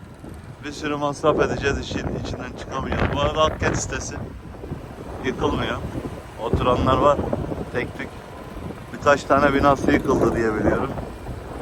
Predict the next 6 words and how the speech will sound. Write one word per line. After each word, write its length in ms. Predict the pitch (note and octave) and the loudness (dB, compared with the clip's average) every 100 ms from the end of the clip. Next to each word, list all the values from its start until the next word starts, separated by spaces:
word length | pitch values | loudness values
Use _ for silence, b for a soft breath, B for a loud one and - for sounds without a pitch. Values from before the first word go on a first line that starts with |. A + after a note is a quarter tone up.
| - - - - - - - - - - - - - - - - - - - - - - - - - B2+ | -6 -4 -6 -8 -10 -12 -12 -12 -12 -10 -10 -6 -4 -2 -2 -4 -4 -4 -6 -8 -8 -6 -6 -4 -2 4
Tadilat 420 | C3 C#3 D3 C#3+ | 4 6 6 6
bekleyenler 600 | C#3+ - C#3+ C#3+ D3 C#3 | 4 4 4 6 6 6
de 60 | A2 | 6
var. 180 | B2 - - - - - - - - - - - - - - - - - - - - - - - - - - | 4 0 -10 -12 -12 -12 -12 -10 -10 -10 -8 -6 -6 -6 -8 -6 -4 -2 2 4 4 4 8 10 10 6 0
Suriyeli. 340 | C#3 A#2 G#2 | 2 2 0
Ha? 340 | - - - | 0 0 2